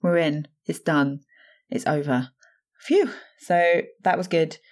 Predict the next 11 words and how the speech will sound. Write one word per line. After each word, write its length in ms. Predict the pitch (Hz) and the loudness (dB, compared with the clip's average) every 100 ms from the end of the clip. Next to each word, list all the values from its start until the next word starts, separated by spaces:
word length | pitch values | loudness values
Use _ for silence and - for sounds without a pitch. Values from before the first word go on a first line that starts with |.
| - - | -20 -6
'cause 80 | 180 | -4
it 80 | 175 | -2
happened 440 | 190 190 180 170 | -2 -2 -2 2
days 280 | 170 175 180 | 2 0 -2
before 400 | 180 - 165 165 | -6 -2 0 2
they 420 | 160 156 156 - | 2 2 0 -2
added 280 | 160 160 160 | -4 -2 0
in, 140 | 160 160 | 0 0
like, 240 | 156 156 | -2 -2
another 300 | 165 160 143 | -2 0 -2
tier. 520 | - - 160 202 320 | -6 -2 2 2 0